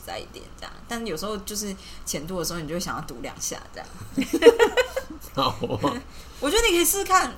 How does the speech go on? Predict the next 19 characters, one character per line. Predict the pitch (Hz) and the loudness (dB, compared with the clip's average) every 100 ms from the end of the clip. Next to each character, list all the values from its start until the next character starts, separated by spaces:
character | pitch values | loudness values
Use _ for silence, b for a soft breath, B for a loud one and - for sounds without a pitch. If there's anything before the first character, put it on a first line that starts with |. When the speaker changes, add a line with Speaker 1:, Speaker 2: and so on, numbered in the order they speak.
| - | -4
Speaker 1:
我 | |
跟 | 262 381 | -2 0
你 | |
说， | 370 302 | 2 2
你 | 233 | 2
真 | 311 | -2
的 | 311 | 0
拿， | 226 196 208 - - - | 2 2 0 -8 -8 4
把 | 196 | 4
钱 | 277 - 202 | 4 0 2
拿 | 220 202 | 2 2
去 | |
玩 | 294 214 202 | 4 2 4
拉 | 202 | 2
霸， | 202 233 185 | 6 4 4
你 | 156 | 0
会 | 226 | -4
怕 | 190 - 277 - - | -4 2 2 2 -2
欸。 | - - | -8 -12